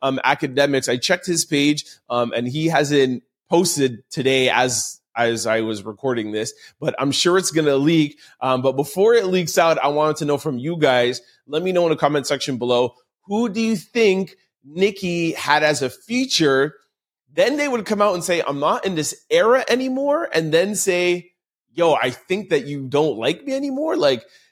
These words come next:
that is drama. And like I said a couple of podcasts ago, you know, that's what always revolves around Nicki is, is that, look, I'm gonna,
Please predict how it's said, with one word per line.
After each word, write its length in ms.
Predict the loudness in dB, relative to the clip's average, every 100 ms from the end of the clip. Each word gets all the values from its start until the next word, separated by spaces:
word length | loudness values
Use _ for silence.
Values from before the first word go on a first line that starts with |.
| _
that 240 | -2 0 2
is 240 | 0 0
drama. 480 | -2 0 0 0 -2 0
And 240 | 0 -2 -10 _ _
like 180 | -2 0
I 60 | 0
said 200 | 0 0
a 40 |
couple 240 | -2 -2
of 80 | -2
podcasts 500 | 2 0 2 -2 -2
ago, 440 | -4 0 0 -2 _ _ _ _ _ -4
you 100 | 2
know, 160 | 2
that's 380 | 2 2 2 0
what 180 | 0 2
always 400 | 4 2 2 0
revolves 440 | -2 0 0 0 -2
around 400 | 0 0 -2 -4
Nicki 380 | -6 -6 -4
is, 260 | -4 -6 -8
is 140 | -8
that, 380 | -2 0 0 -4 _ _ _ _
look, 140 | -12 -4
I'm 80 | -2
gonna, 140 | 0